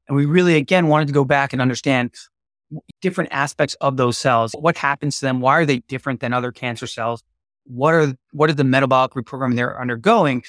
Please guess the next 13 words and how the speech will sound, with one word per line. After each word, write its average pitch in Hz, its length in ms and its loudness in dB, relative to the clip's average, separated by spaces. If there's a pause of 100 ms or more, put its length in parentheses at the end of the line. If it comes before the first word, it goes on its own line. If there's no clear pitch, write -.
(180)
so - 140 -2
that 147 180 2
we 156 120 -2
could 127 180 -4
leverage, 165 560 0 (100)
um, 123 300 -4
that 131 120 -2
reprogramming 135 600 0
both 175 180 -4
from 202 140 2
a - 20 0
therapeutic 139 580 -4
perspective, 190 500 -6